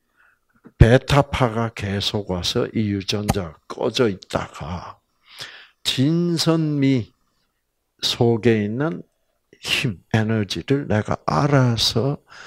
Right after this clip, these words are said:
받아들이면 그 생체 전자파가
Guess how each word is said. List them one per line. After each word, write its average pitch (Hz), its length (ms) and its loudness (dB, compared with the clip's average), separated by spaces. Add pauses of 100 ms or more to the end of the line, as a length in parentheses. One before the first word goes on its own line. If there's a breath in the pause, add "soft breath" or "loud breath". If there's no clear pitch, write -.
(300 loud breath)
받아들이면 127 1200 4 (1120 loud breath)
그 120 180 2
생체 113 420 6
전자파가 98 840 0